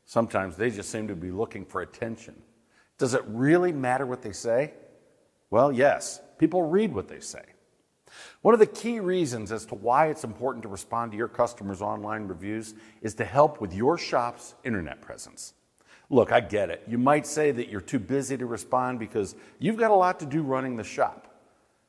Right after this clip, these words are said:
I'm sure that's true, but here's something to remember. Every review you receive is because your client made the choice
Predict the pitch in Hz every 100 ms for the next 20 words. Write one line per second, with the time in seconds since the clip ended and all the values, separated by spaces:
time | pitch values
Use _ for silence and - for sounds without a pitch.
0 | _ - 107 - 190 147 113 - - 143
1 | 110 85 - - - 107 151 147 147 131
2 | - 104 87 92 87 82 90 87 - -
3 | _ _ _ _ _ - 135 135 156 139
4 | 123 95 107 113 101 107 101 - 107 90
5 | 78 - - 90 95 - 87 71 101 151
6 | - 135 98 82 - 92 82 - - 107
7 | 123 -